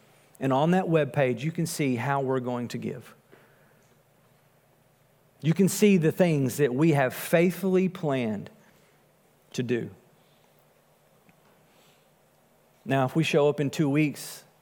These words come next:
and our body doesn't respond,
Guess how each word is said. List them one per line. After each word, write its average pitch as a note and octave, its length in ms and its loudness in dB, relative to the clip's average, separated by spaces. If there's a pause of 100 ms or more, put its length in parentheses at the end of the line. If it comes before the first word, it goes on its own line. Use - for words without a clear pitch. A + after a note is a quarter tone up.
(1800)
and C3 100 -4
our C#3+ 80 0
body C#3 320 0
doesn't C3+ 380 -2
respond, C3+ 560 -4